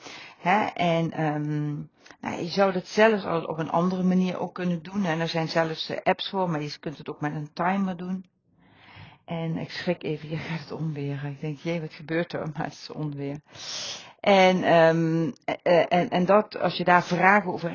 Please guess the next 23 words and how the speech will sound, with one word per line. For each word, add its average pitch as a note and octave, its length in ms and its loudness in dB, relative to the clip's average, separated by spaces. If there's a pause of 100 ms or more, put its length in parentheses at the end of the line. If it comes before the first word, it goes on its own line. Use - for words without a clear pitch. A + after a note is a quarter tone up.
hebt F3 280 0
van, D3 300 -6
"Oh F3 160 0
jee, D#3+ 160 -2
dat E3+ 100 -14
zou F3 160 -4
ik - 60 -10
wel D#3+ 100 -4
willen D#3 240 -4
weten D#3+ 280 -2
hoe D#3+ 300 -10
je F#3 60 -14
dat C#3+ 160 -10
doet", D#3+ 200 -16
mag E3 240 -2
je E3+ 80 -8
me D#3 80 -4
daar D3+ 220 -6
altijd E3 520 -4
een D3 100 -6
bericht D3 280 -6
over F3+ 260 -8
sturen. F#3+ 600 -6